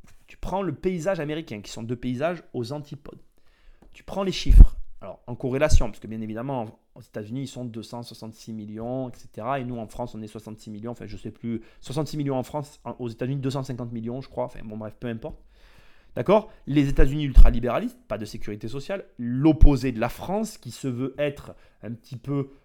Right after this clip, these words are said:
euh, en termes de modèle social, deux opposés. Eh bien, nos chiffres sont comparativement très, trop proches. Trop proches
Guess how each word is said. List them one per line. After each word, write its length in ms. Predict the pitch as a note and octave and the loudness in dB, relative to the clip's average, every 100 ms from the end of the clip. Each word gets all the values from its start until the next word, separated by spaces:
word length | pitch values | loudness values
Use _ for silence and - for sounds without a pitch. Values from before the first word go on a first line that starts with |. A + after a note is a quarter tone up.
| _ | _
euh, 460 | - G#2 G#2 G2 G2 | -16 -14 -12 -14 -14
en 260 | - A#2+ A2 | -12 -12 -10
termes 260 | G#2 B2 B2+ | -10 -8 -6
de 80 | |
modèle 320 | B2 B2+ B2 A#2 | -6 -4 -6 -8
social, 580 | C3 - C#3+ B2+ G2 | -10 -8 -6 -6 -6
deux 400 | F#2 A2 A#2 D#3+ | -10 -8 -2 -2
opposés. 440 | C#3+ C#3 C#3 D#3 A3 | 0 2 2 2 0
Eh 60 | C3 | 0
bien, 100 | C3 | -2
nos 160 | C#3 | -4
chiffres 360 | - - A#3 - | -6 -8 -12 -12
sont 380 | - A#2+ A#2 A2+ - _ _ _ _ _ _ _ _ | -18 -14 -12 -14 -20 _ _ _ _ _ _ _ _
comparativement 1040 | - A3 G3+ G#3+ F3 F3 - D#3+ D#3+ G3 G#3 - - _ _ _ _ _ _ _ _ _ _ _ _ _ _ - - | -10 -8 -6 -6 -4 -8 -8 -10 -10 -10 -14 -20 -20 _ _ _ _ _ _ _ _ _ _ _ _ _ _ -20 -4
très, 440 | - - - A#3 | 0 0 -2 -6
trop 340 | - - - A#3 | -8 -6 -2 8
proches. 480 | - C3 - - - - - - - | 8 10 12 12 10 0 -12 -20 -12
Trop 240 | - B3 | -2 0
proches 440 | A#3+ G#3 A3 C4 | 0 0 0 0